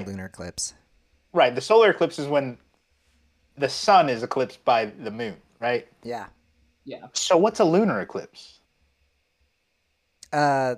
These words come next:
Speaker 1: that's
Speaker 2: What,
Speaker 1: when
Speaker 2: what
Speaker 1: the
Speaker 2: is the
Speaker 1: Earth,
Speaker 2: moon
Speaker 1: the
Speaker 2: eclipsed
Speaker 1: Earth,
Speaker 2: by?
Speaker 1: the Earth eclipses the moon. So the Earth
Speaker 2: Oh,
Speaker 1: is
Speaker 2: that's
Speaker 1: between
Speaker 2: lame.
Speaker 1: the sun and the moon. Well, I mean, it's
Speaker 2: That's
Speaker 1: like,
Speaker 2: like
Speaker 1: it takes a lot longer. So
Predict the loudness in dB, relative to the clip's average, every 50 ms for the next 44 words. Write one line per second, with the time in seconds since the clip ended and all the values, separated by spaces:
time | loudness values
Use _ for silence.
0 | -10 _ -4 -2 -2 -2 0 2 2 2 4 4 6 6 6 6 4 4 4 4
1 | 2 2 2 2 0 0 -2 -2 -2 -2 0 0 0 2 2 0 -2 -4 -4 -4
2 | -8 -10 -8 -8 -8 -8 -6 -6 -6 -6 -6 -8 -8 -10 -12 -12 -12 -10 -10 -10
3 | -10 -10 -10 -10 -10 -12 -14 -18 -20 _ _ _ _ _ _ _ _ _ _ _
4 | _ _ _ _ _ _ -12 -10 -8 -6 -6 -4 -2 2 2 4 4 4 2 4
5 | 4 4 4 4 0 -4 -4 -4 -4 -4 -6 -6 -8 -6 -6 -6 -6 -6 -6 -6
6 | -6 -8 -8 -8 -10 -10 -12 -14 -18 -20 _ _ _ _ _ _ 2 6 8 8
7 | 8 6 4 2 2 2 0 0 2 2 4 4 6 6 4 4 2 -4 -14 _
8 | _ _ _ _ -2 0 4 4 4 4 2 0 -2 0 2 2 0 0 -2 -6
9 | -10 -10 -10 -12 -14 -14 -12 -8 -4 -4 -2 -2 -4